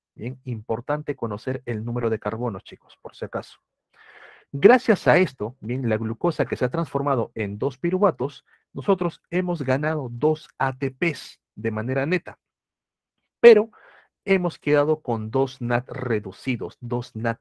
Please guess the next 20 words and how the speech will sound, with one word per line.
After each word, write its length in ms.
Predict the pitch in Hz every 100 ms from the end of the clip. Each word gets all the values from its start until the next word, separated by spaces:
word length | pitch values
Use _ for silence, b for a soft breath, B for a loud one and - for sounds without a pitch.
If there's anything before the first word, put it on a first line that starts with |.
| _
tóxicos. 640 | - 143 - - - - _ B B B _
Estos 500 | 208 208 - 117 -
nat 300 | 131 165 -
a 140 | 123 107
nivel 420 | 101 107 147 131
celular 440 | - 101 123 143
pueden 300 | - 131 135
generar 420 | 135 107 101 113
mucho 460 | 107 110 117 - 104
daño 320 | 143 151 92 B B B
y 120 | 117
es 120 | 104 104
muy 280 | 113 185
importante 640 | 190 - 135 135 139 135 131
eliminarlos. 720 | 127 117 117 139 165 - -
Así 160 | - 131
como 260 | - 120
borraste 360 | 104 107 127 135
a 80 | 127
tu, 180 | -